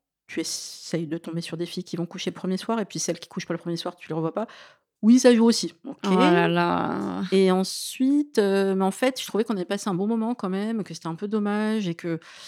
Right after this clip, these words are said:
Speaker 1: bah, c'était pas cool, t'es une fille bien, tu, ouais, mais parce que les autres aussi, ça se
Speaker 2: Ouais,
Speaker 1: trouve,
Speaker 2: voilà,
Speaker 1: enfin,
Speaker 2: non, mais oui.
Speaker 1: et donc, bref, j'ai rattrapé le truc et j'ai eu toutes mes réponses. Et, euh,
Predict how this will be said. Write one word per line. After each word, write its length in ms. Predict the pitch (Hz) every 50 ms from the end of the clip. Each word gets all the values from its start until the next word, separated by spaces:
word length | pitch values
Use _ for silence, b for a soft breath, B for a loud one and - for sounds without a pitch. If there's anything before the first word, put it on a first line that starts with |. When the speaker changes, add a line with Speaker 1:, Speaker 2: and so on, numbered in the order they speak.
| B B B B B _
Speaker 1:
bah, 220 | 160 170 165 165
c'était 300 | 165 - - 180 - 196
pas 160 | - 208 214
cool, 580 | 208 - - 220 220 220 226 226 220 208 180 170
t'es 140 | 170 - 180
une 100 | 170 170
fille 220 | 165 - - 165
bien, 340 | 170 190 208 208 208 208 202
tu, 480 | 196 - - - - 165 185 196 - -
ouais, 100 | - 180
mais 80 | 196 180
parce 160 | 165 170 -
que 60 | -
les 120 | - 165 165
autres 160 | 175 170 -
aussi, 220 | 254 - - 349
ça 120 | 330 - 240
se 60 | 208
Speaker 2:
Ouais, 80 | 208 208
Speaker 1:
trouve, 120 | - 269
Speaker 2:
voilà, 200 | 202 208 202 196
Speaker 1:
enfin, 180 | 196 190 190 185
Speaker 2:
non, 60 | 180
mais 160 | 180 175 175
oui. 220 | 175 175 175 175 156 B B B B B B B _
Speaker 1:
et 140 | - 196 185
donc, 160 | 202 208 202
bref, 180 | 170 180 180
j'ai 400 | 165 160 170 160 156 151 151 147 143
rattrapé 440 | 147 165 185 - - 185 - - 165
le 80 | 160
truc 640 | - _ - - - 185 208 240 262 294 311 - - - -
et 160 | 175 170 165
j'ai 140 | 156 165 165
eu 60 | 165
toutes 280 | 170 - 185 - _
mes 640 | 180 175 170 165 160 160 156 156 156 156 151 151 147 147 -
réponses. 720 | - 170 170 165 170 180 185 202 247 311 339 311 - - - -
Et, 200 | 175 175 170 170
euh, 560 | 170 160 160 156 156 156 151 151 151 147 139